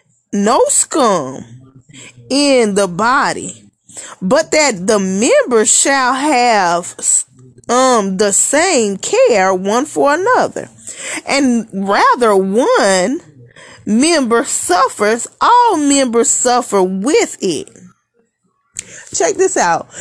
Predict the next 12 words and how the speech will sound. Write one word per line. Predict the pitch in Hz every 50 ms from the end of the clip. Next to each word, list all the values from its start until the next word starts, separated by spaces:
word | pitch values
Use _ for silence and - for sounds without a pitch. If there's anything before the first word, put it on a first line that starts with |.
| 359 311 -
If | - 277 277 240 262
you | 339 523 587 587 -
hit | - 480 494 427 - - -
your | 403 311 302 -
pinky | - - 403 359 320 339 - 320 269
toe | - - 294 220 175 156 127 - - - _ _ _ _ _ _ _ _ _ _ _ _
on | 240 240 226
the | 190 -
corner | - - - 339 330 339 311 302 - - -
of | 254 254 254 254 247 247 240 240 226 220 220 226 - - _ _ _
the | - 190 202
dresser | 202 185 165 185 196 170 131 - - - 113